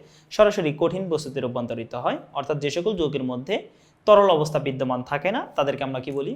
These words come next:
ঊর্ধ্বপাতিত পদার্থ বলি। তাহলে ঊর্ধ্বপাতিত পদার্থের সংজ্ঞাটা কি বলতো? যে সকল পদার্থকে তাপ দিলে সরাসরি বাষ্পে পরিণত হয়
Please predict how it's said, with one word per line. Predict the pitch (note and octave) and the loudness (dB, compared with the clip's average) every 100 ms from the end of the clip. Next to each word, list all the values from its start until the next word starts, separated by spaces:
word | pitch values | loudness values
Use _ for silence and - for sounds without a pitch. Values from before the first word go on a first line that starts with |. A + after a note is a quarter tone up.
| - | -4
ঊর্ধ্বপাতিত | D3 C#3 C3 B2 B2 A#2+ | -2 0 -2 -4 -6 -10
পদার্থ | A#2 - - | -12 -12 -14
বলি। | A#2 - - _ - - | -14 -16 -20 _ -20 -8
তাহলে | - C#3 | 0 2
ঊর্ধ্বপাতিত | D#3+ F3+ F#3 F#3 | 4 4 4 2
পদার্থের | F#3+ F#3 F3+ F#3 | 0 2 0 -2
সংজ্ঞাটা | - D#3+ D#3+ E3+ | -4 -2 0 0
কি | F3 | 0
বলতো? | E3+ F3 C#4 | -2 -2 -4
যে | A3+ C#3+ | 0 -2
সকল | C#3+ F3 G#3 | 0 0 2
পদার্থকে | F#3+ E3+ F3 D#3+ | 2 2 0 -2
তাপ | D#3 C3 | 0 0
দিলে | C3 F3 F#4 | 0 -4 -4
সরাসরি | - D#3+ F3 G3+ C4+ - D3+ | 0 2 2 0 -4 -4 2
বাষ্পে | C#3+ - D#3 | 2 2 -2
পরিণত | C#3+ B2 A#2+ C3+ | -2 -2 -6 -4
হয় | D#3 | -4